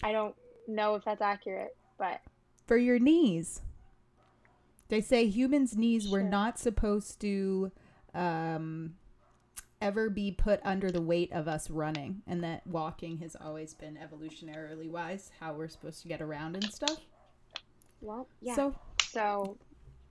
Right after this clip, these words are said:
Speaker 1: started walking.
Speaker 2: either way, walking is good.
Speaker 1: Um, mm-hmm. Um, just through, you know, Independence Lane, which is our neighborhood, it, like, is, like, a little circle.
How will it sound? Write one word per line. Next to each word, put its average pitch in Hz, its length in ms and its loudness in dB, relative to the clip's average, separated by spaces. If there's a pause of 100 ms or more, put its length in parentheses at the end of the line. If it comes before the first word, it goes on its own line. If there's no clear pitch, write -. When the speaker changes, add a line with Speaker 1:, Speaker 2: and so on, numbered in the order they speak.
(720)
Speaker 1:
started 220 300 -2
walking. 208 540 4
Speaker 2:
either 220 160 6
way, 165 260 2
walking 156 380 -2
is - 40 -6
good. 240 60 6
Speaker 1:
Um, 220 500 2 (600)
mm-hmm. 240 480 -4 (840)
Um, 233 360 0
just 285 420 2
through, 226 520 4 (220)
you 226 140 -6
know, 190 260 -6
Independence 202 480 -4
Lane, 196 120 -6
which 196 160 -6
is 196 80 -2
our 196 100 -2
neighborhood, 190 420 -4
it, 175 120 -4
like, 185 220 -4
is, 180 100 -6
like, 180 180 -6
a 185 60 -4
little 180 220 -4
circle. 180 500 -6